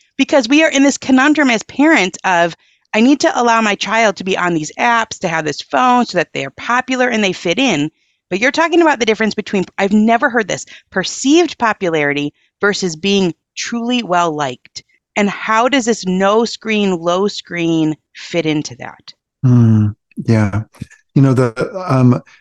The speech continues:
Speaker 2: 'cause with my own kids, I, I, you know, with our kids, we took a risk as well, 'cause we were no screen through their growing up thr-, uh, for them, and then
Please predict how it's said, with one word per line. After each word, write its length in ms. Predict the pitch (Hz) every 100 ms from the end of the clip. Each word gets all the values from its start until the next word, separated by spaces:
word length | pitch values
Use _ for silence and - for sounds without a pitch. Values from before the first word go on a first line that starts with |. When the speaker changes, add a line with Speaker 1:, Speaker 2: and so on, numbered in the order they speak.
| _ -
Speaker 2:
'cause 240 | 143 - -
with 220 | 139 170
my 120 | 147
own 180 | 151 208
kids, 440 | - 131 117 101
I, 300 | 117 110 117
I, 40 | 117 -
you 120 | 127
know, 260 | 120 110 101 101
with 200 | 117 120
our 160 | 123 160
kids, 280 | 123 104
we 180 | 113 120 _ _ -
took 200 | 156 147
a 60 |
risk 340 | 127 156 147 -
as 140 | 107
well, 380 | 110 131 147 98
'cause 200 | - 107
we 160 | 123 139
were 380 | 131 123 113 - _ _ _ - -
no 500 | 175 135 117 123 123
screen 560 | - - 107 95 151
through 280 | 156 - 113
their 260 | 104 101 107 - 104
growing 500 | 110 110 110 107 104
up 280 | 101 - _ _
thr-, 200 | - -
uh, 140 | 110 101
for 120 | 113
them, 300 | 98 104 110
and 120 | 107
then 300 | 110 110 110